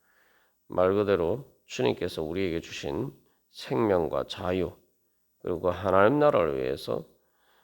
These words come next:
에, 같이 싸우는 전우가 되는 것입니다.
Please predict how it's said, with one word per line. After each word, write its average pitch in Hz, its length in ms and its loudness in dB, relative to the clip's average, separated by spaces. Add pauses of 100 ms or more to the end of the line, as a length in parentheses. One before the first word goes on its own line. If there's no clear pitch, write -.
(220)
에, 55 220 -12
같이 - 340 -10
싸우는 98 640 0 (260)
전우가 98 600 0
되는 69 260 -4
것입니다. - 380 -14